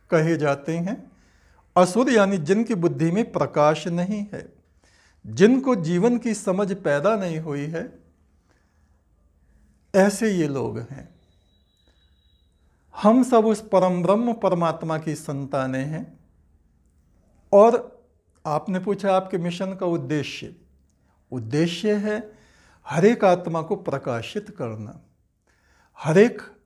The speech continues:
व्यक्ति को ज्ञान के प्रकाश से प्रकाशित करना और उनको परमात्मा के प्रकाश के नीचे ले जाना। "परमेश्वर, तेरी रोशनी को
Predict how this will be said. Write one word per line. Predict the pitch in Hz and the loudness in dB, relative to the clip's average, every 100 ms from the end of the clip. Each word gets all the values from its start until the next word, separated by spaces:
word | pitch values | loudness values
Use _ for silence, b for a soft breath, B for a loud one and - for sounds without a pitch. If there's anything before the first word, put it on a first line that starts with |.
| _ _ _ _ _ _ 117 | _ _ _ _ _ _ -4
व्यक्ति | 143 185 180 262 269 | 0 0 0 -2 0
को | 190 | -2
ज्ञान | 139 131 147 202 262 | -2 0 0 0 0
के | 220 | -2
प्रकाश | 185 165 165 151 - | -2 -2 0 0 -4
से | 151 160 | -10 -10
प्रकाशित | - 147 147 139 - 143 | -8 -6 -4 -4 -6 -12
करना | - 135 131 131 - _ _ _ _ _ _ _ _ _ _ - | -8 -6 -6 -8 -12 _ _ _ _ _ _ _ _ _ _ 6
और | 185 196 | 6 6
उनको | - 208 247 233 | 2 -2 0 0
परमात्मा | - 190 175 147 135 175 220 220 120 - _ _ 190 | 0 0 2 0 -2 -2 -2 -2 -4 -10 _ _ -4
के | 180 | -4
प्रकाश | 170 156 - 165 208 | -4 -4 2 2 2
के | - 226 | -2 -4
नीचे | 202 175 175 160 | -2 -4 -2 -2
ले | 147 | -2
जाना। | 135 131 131 247 - _ _ _ _ _ _ _ _ _ _ _ _ _ _ _ _ _ _ _ 202 | -4 -4 -6 -10 -14 _ _ _ _ _ _ _ _ _ _ _ _ _ _ _ _ _ _ _ 6
"परमेश्वर, | 196 196 196 196 226 214 196 | 6 6 2 2 2 2 2
तेरी | - 185 180 214 | 0 2 4 4
रोशनी | 202 180 175 180 175 220 | 4 4 2 0 -2 -2
को | 220 175 | 0 0